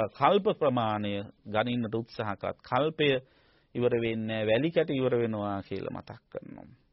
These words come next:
හරියට ලී දණ්ඩක් උඩ දැම්මහම එක එක පැතිවලට වැටෙනවා වගේ, වැඩි හරියක් හරහට වැටෙනවා වගේ සත්වයා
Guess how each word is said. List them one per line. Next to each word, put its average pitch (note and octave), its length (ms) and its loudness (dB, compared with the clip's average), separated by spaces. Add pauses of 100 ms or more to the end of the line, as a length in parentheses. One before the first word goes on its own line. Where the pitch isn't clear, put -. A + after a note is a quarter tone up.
(580)
හරියට C3 440 2
ලී C3 300 0
දණ්ඩක් B2 440 0
උඩ D3 240 2
දැම්මහම A#2 600 0
එක A2 200 -6
එක D#3 220 0
පැතිවලට A2+ 560 -2
වැටෙනවා G2+ 400 -2
වගේ, G2 160 -6 (380)
වැඩි A#2+ 300 2
හරියක් C3+ 440 4
හරහට C3+ 400 -2
වැටෙනවා G2+ 480 -6
වගේ F#2+ 220 -10
සත්වයා G#2 600 -2